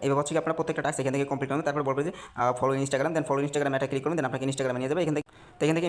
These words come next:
Instagram-টা ফলো করবেন, then ফলো করার পর আপনারা হচ্ছে গিয়ে ব্যাকে আসবেন। ব্যাক আসার পর just এখানে চেকে ক্লিক করবেন, then কমপ্লিটে, আহ, কমপ্লিটে ক্লিক করবেন। দেখবেন যে এখানে এটা হয়ে গেছে। তারপর হচ্ছে কি এখানে এই টাস্কটা আপনারা কীভাবে কমপ্লিট করবেন, এটার জন্য হচ্ছে কি আপনারা তাও go now থেকে একটা ক্লিক করবেন।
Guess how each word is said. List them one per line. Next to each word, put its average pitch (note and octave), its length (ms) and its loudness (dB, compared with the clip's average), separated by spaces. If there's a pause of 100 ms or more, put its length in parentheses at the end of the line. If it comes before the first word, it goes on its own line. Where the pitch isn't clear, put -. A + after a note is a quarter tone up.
(140)
Instagram-টা D#3+ 320 4
ফলো C#3+ 160 2
করবেন, C#3+ 200 2
then E3 140 2
ফলো C#3 140 4
করার C#3+ 120 2
পর D#3 100 0
আপনারা C#3 160 0
হচ্ছে B2+ 120 -2
গিয়ে D3 120 2
ব্যাকে B2 160 2
আসবেন। G#2+ 180 -6 (1300)
ব্যাক C3 140 2
আসার D3 160 0
পর F#3+ 100 2
just F3 200 2
এখানে E3+ 180 2
চেকে D#3+ 220 2
ক্লিক D#3+ 200 0
করবেন, F3+ 180 2
then D#3 140 2
কমপ্লিটে, D#3 380 2
আহ, B2 100 4
কমপ্লিটে D3 340 0
ক্লিক D3 200 -2
করবেন। F#3+ 200 0 (100)
দেখবেন C3 160 2
যে C3 60 2
এখানে C#3+ 180 2
এটা D3 100 2
হয়ে C3 120 2
গেছে। B2 160 -2 (240)
তারপর D3+ 220 4
হচ্ছে E3 140 -2
কি E3+ 60 4
এখানে D3 200 2
এই D3 160 0
টাস্কটা C#3 260 0
আপনারা C3+ 200 0
কীভাবে C3+ 200 2
কমপ্লিট C#3 240 0
করবেন, D#3+ 200 -2
এটার C#3 160 0
জন্য C#3+ 100 -2
হচ্ছে C#3 120 -4
কি B2+ 40 0
আপনারা B2 240 -2
তাও B2 220 0
go B2+ 100 0
now C3+ 120 0
থেকে C#3 80 0
একটা C3+ 140 0
ক্লিক C#3+ 200 -4
করবেন। F3+ 160 -2